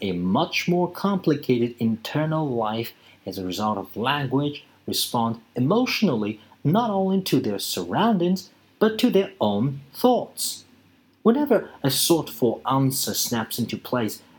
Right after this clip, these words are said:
there is a shudder of pleased recognition, creative discovery being pleasurable. Humans have learned to find ways of milking this natural response.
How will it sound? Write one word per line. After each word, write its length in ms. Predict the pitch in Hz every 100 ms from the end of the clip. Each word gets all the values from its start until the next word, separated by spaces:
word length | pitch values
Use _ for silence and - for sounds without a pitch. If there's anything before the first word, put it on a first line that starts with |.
| -
there 120 | 208
is 100 | 226
a 80 | 240
shudder 580 | - 214 165 95 101 -
of 220 | 110 107 - -
pleased 720 | - 190 190 107 92 - 110
recognition, 720 | 101 - 98 117 107 87 - - _ - _ _ _ _ _
creative 480 | - 98 160 151 -
discovery 540 | 110 - 120 107 98
being 320 | 95 107 107 - -
pleasurable. 760 | - 135 170 107 95 87 85 - _ _ _ _ _ _ _
Humans 420 | - 214 135 98
have 160 | 107 92
learned 300 | 101 101 101
to 140 | 101
find 380 | - 113 117 98
ways 380 | 92 95 117 117
of 240 | 107 -
milking 640 | 98 110 117 - 110 101 90
this 340 | 104 - - -
natural 440 | 101 95 - 101
response. 720 | 110 - - 165 95 - -